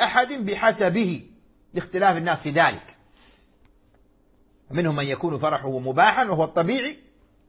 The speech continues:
ومنهم من يكون مستحبا وهو من يكون سببه تمام الصوم وخاتمة العبادة ونحو ذلك.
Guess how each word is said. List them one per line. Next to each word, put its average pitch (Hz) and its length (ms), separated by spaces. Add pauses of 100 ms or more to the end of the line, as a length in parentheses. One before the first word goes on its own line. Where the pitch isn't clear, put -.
(260)
ومنهم 240 280
من 202 120
يكون 185 600 (600)
مستحبا 160 880 (640)
وهو 180 180
من 175 140
يكون 160 500 (200)
سببه 175 640
تمام 185 360
الصوم 160 500
وخاتمة 151 1080
العبادة 139 640
ونحو 117 320
ذلك. 117 480